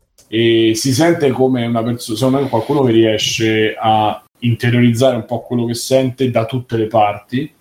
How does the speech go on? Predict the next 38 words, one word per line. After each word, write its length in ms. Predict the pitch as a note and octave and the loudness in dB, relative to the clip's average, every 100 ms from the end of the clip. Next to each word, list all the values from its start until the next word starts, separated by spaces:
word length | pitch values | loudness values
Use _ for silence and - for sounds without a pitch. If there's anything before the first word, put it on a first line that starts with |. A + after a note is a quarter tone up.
| _ _ - - C3+ - | _ _ -20 -18 -20 -12
perché 460 | - A2 B2 A#2+ A#2 | -8 -2 0 0 0
uno 240 | B2 C3 | 0 2
dei, 240 | B2 A#2 A2+ | 2 -2 -2
una 180 | C3 C3 | 0 2
delle 180 | B2+ A#2+ | 2 0
canzoni, 640 | A#2+ B2 - C#3 C3 A#2 | -2 0 0 0 0 0
quella 400 | B2 B2+ A#2+ A2+ | 0 2 2 0
proprio 320 | A2+ G#2+ A2 | -4 -4 -4
con 140 | A2 | -6
Fabri 320 | G#2+ A2+ A2+ A2 | -4 -4 -2 0
Fibra, 320 | C3 A#2 A2 | 0 0 -2
mi 120 | G#2+ | -2
pare, 300 | A2 B2+ A#2 | 0 2 0
è 80 | G2+ | -4
praticamente 580 | G#2 G2+ G#2 A2+ G#2+ G#2 | -6 -4 -2 -2 0 -2
Adversus 680 | G2+ G#2+ G#2+ - G#2 - G#2+ | -2 -2 -2 -4 -10 -10 -6
del 160 | A2 | -6
Colle 220 | - A2 | -2 0
del 80 | A2+ | 0
Fomento, 520 | - A2+ A#2+ A#2 A#2 G#2+ | -4 -6 -2 -2 -4 -2
ma 340 | G#2 G2+ F2+ _ _ _ - | -2 -2 -6 _ _ _ -10
rielaborata. 1300 | G#2 A2 A2+ G#2+ G#2 G#2+ A2 A2 G#2 G2+ A#2+ D3+ - _ _ _ | 0 2 4 4 2 2 2 0 -2 -2 -4 -4 -10 _ _ _
Eh, 400 | - G#2+ G#2+ G#2 G#2 | -4 -2 0 0 -2
secondo 420 | - C3+ D3 D3+ | 0 2 4 2
me 120 | D3 | 2
anche 240 | C3 B2+ C3 | 0 0 0
il 60 | |
modo 280 | A#2+ B2 B2 | 2 2 0
di 80 | B2 | 0
fare 180 | B2 A#2+ | 2 0
le 80 | |
basi 420 | A#2+ B2+ C3+ A#2 A2+ | 0 0 0 -2 0
è, 320 | G#2 G#2 - | 2 0 -6
per 180 | - A#2 | -6 -2
essere 360 | A#2+ - B2+ A#2 | -2 0 0 0
italiano, 440 | A#2 A#2 B2 A2+ | 0 2 2 0
è 40 | |
incredibile, 760 | G2+ G2+ A2 G#2 F#2+ G2+ C3 G3 | -4 -6 -4 -4 -4 -4 -4 -6